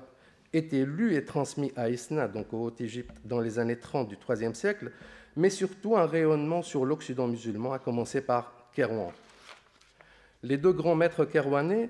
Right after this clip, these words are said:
fondateurs du malikisme maghrébin, Assad ibn al-Furat et Sahnoun ibn Saïd,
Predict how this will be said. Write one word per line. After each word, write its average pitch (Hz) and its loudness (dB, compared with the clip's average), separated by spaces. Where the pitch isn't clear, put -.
fondateurs 127 2
du 110 -4
malikisme 107 -6
maghrébin, 135 -2
Assad 113 -2
ibn 101 -4
al-Furat 110 -4
et 101 -10
Sahnoun 95 -6
ibn 87 -8
Saïd, 147 0